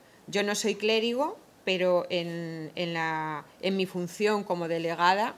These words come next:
pues, estoy sometida a la, a la legislación canónica que, que me afecta, y como ciudadana, pues, estoy sometida a todo, a todo lo demás, a lo civil, a lo penal, a lo social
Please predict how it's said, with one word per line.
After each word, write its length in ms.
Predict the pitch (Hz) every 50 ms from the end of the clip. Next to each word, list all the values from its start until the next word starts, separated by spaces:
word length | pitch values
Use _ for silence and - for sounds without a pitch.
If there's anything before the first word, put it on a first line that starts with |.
| - - -
pues, 220 | 180 165 - -
estoy 300 | 170 151 - - 170 165
sometida 720 | - - 175 170 165 160 - 180 185 175 175 160 151 160 - - - - - - - - - - 466 466 480 466
a 140 | 185 175 170
la, 420 | 170 165 160 160 156 156 156 147
a 200 | - - 170 170
la 100 | 165 160
legislación 680 | 160 160 165 - - 165 151 165 160 160 - 180 175 175
canónica 680 | 170 170 175 180 185 190 196 214 220 - 254 254 302 - - - - -
que, 180 | - 170 156 - - - - - -
que 100 | - 160
me 140 | 151 147 147
afecta, 540 | 151 - - 185 175 - - - 240 277 - - - - - - - - - - - - - - - - -
y 120 | - 185 170
como 380 | - 175 160 151 139 135 131
ciudadana, 680 | 127 - - 143 127 127 123 127 135 139 156 170 208 240 -
pues, 160 | 165 151 -
estoy 680 | 143 139 - 165 - 143 147 147 147 151 160 - - -
sometida 1000 | 160 - - 156 160 156 147 - - 156 156 156 175 185 202 214 - 147 143 143 139
a 40 | 135
todo, 500 | - - 160 151 151 147 143 139 135 135
a 160 | - 175 175 185
todo 160 | 196 196 196
lo 100 | 196 190
demás, 420 | 170 170 156 143 139 135 139 -
a 80 | 156 147
lo 120 | 156 151
civil, 500 | 147 - - 156 156 196 220 240 254 262
a 80 | 226 190
lo 320 | 175 170 175 180 180 170 -
penal, 520 | - 170 170 190 214 240 262 294 320 302
a 100 | 226 185
lo 640 | 180 175 175 180 180 180 180 175 175 175 175 165 175
social 680 | 175 175 190 185 185 - 214 196 220 240 269 330 381